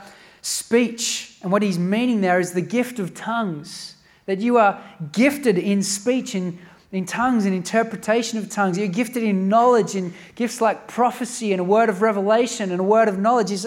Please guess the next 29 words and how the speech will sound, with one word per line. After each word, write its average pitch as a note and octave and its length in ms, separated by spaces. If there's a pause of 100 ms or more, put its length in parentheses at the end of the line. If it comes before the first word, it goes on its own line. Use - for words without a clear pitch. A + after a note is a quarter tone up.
you A3+ 120
guys C4+ 220
have A#3 100
got B3+ 100
this A#3+ 140
abundance G#3+ 1000 (340)
of G#3 140
miraculous A#3 760
spiritual A#3 520
gifts. - 720 (920)
And G3 160
now G#3 180
as G3+ 300
you G#3+ 400
excel A3 560
in F#3+ 220
them, G3 440 (1120)
I D#3 60
want F#3+ 160
you F3+ 100
to E3 60
excel D#3+ 460
in D3 100
this C#3+ 280
act D3 300
of B2+ 200 (280)
grace, D3+ 420
in C#3 100
this - 340